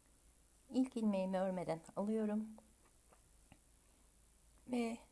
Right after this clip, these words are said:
sıradaki örgüm düz olduğu için ipimi arkaya alıyorum. Ve yine ilmeğin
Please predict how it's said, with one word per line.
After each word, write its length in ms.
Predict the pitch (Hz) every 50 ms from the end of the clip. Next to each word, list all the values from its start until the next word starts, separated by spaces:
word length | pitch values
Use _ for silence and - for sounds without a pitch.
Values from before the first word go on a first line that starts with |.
| - - - - - - - - -
sıradaki 520 | - - 247 233 226 220 220 220 - -
örgüm 420 | 220 208 196 190 196 190 190 190 196
düz 200 | 214 208 214 214
olduğu 400 | - 196 190 190 190 190 - 202
için 540 | 196 185 - - - 202 208 240 262 254 - - - - - - - - - - - - - -
ipimi 300 | 185 220 - 220 208 185
arkaya 540 | 185 185 185 185 190 - 202 202 214 214 -
alıyorum. 500 | 202 202 208 214 208 202 208 214 214 220 - - - - - - - - - - - - - - - - - - - - -
Ve 60 | 247 254
yine 300 | 262 254 208 180 180 - - - - - - - - - - - - - - -
ilmeğin 500 | - 220 220 220 220 220 233 269 262